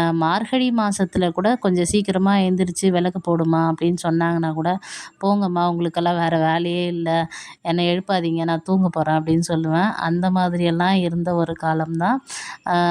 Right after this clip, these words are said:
ஆனா இப்போ வந்து பார்த்திங்கன்னா நமக்குன்னு சொல்லிட்டு மேரேஜ் ஆயிட்டு குழந்தைங்க இருக்கு, குடும்பம் இருக்கு.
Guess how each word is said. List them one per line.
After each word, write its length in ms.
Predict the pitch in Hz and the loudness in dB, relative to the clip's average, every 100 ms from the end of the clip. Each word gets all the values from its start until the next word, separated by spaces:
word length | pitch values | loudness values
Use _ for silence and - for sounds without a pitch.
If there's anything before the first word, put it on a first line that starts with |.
| - | 0
ஆனா 240 | 196 233 233 | 0 2 0
இப்போ 260 | 214 214 233 | -2 -2 0
வந்து 220 | 208 214 | 2 0
பார்த்திங்கன்னா 420 | 202 190 180 196 202 | -2 0 2 4 4
நமக்குன்னு 520 | 175 196 196 196 196 | 2 0 2 4 2
சொல்லிட்டு 360 | 196 170 165 180 | 2 -2 0 2
மேரேஜ் 420 | 170 165 170 165 | 2 2 0 0
ஆயிட்டு 280 | 160 160 170 - | 0 -2 -4 -2
குழந்தைங்க 480 | 170 180 190 175 | -2 0 0 -2
இருக்கு, 300 | 160 156 - 165 | -2 -4 0 -2
குடும்பம் 420 | - 185 190 175 | 0 2 4 4
இருக்கு. 320 | 160 156 160 | 4 0 2